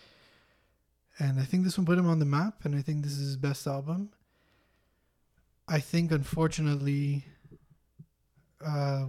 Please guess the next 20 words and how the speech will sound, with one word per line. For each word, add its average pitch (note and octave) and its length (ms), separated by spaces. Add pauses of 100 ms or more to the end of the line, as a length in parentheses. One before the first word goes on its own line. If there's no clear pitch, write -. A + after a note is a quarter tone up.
we C#3 100
expected C#3 420
too D#3 100
much D3+ 240
of C3 80
him B2+ 100
after C3 240
this C3+ 160
album C#3 300 (400)
because - 600
he D3 60
worked C#3 240
with C3+ 100
Dre D3+ 280
and C#3+ 120
this C3 140
album C3+ 240
was B2+ 140
that C3 240
good. D#3 320